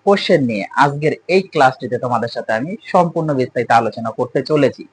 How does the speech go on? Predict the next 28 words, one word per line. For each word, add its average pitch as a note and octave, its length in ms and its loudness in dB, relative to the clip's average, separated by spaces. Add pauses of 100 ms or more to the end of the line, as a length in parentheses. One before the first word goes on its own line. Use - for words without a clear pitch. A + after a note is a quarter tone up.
(420)
তাহলে F3 240 4
চলো G3+ 200 4
আর F3+ 120 0
সময় F#3 280 2
নষ্ট G3 180 0 (100)
করবো D3 180 2
না, B2+ 100 0
আমরা C3 140 0 (120)
সরাসরি F#3+ 480 4
চলে D3 200 2
আসি D3 160 -6 (440)
প্রথম G#3 300 4 (100)
যে F3 160 2
কোশ্চেন। B2+ 300 0 (100)
কোশ্চেনটি D#3 400 -2 (180)
একটু F#3 220 -4
দেখো - 160 0 (140)
কি G#3 100 -4 (120)
বলেছে। G2+ 300 -4 (800)
বলেছে F#3+ 300 4 (100)
যে E3 60 2 (200)
বৌদ্ধদের F3+ 720 2 (560)
গীতা, C#3+ 460 -2 (1200)
বৌদ্ধদের F3 680 4 (340)
গীতা C#3 320 4 (1120)
কাকে F#3 340 2 (120)
বলা B2 300 4
হয়? G#2 180 -6